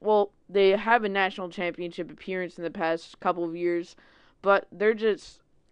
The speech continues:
I can't say they're unprepared 'cause they're one of the best teams in the country, but I think they're a bit overrated.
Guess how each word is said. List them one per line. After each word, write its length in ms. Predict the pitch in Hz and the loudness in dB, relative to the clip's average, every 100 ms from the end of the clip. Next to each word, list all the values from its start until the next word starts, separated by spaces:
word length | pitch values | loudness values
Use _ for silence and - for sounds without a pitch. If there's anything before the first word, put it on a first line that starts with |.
| - | -2
I 80 | |
can't 340 | 202 269 277 226 | 0 0 0 0
say 200 | 240 220 | -2 0
they're 160 | 196 | 0
unprepared 560 | 180 180 - 190 160 156 | -2 -6 -6 0 0 -2
'cause 320 | 180 165 - _ | -6 -8 -10 _
they're 140 | 175 | -6
one 220 | 185 190 190 | -4 -4 -4
of 80 | |
the 60 | 175 | -4
best 260 | 175 180 - | -4 -4 -6
teams 240 | 180 165 | -10 -8
in 60 | 170 | -10
the 80 | |
country, 360 | 160 175 175 175 | -8 -8 -6 -6
but 140 | 170 | -2
I 140 | 180 202 | 0 0
think 200 | 220 208 | -4 -4
they're 140 | 196 | -2
a 60 | 180 | -2
bit 220 | 185 170 | 0 0
overrated. 800 | 160 151 160 151 147 151 147 | 0 -2 -4 -4 -4 -4 -4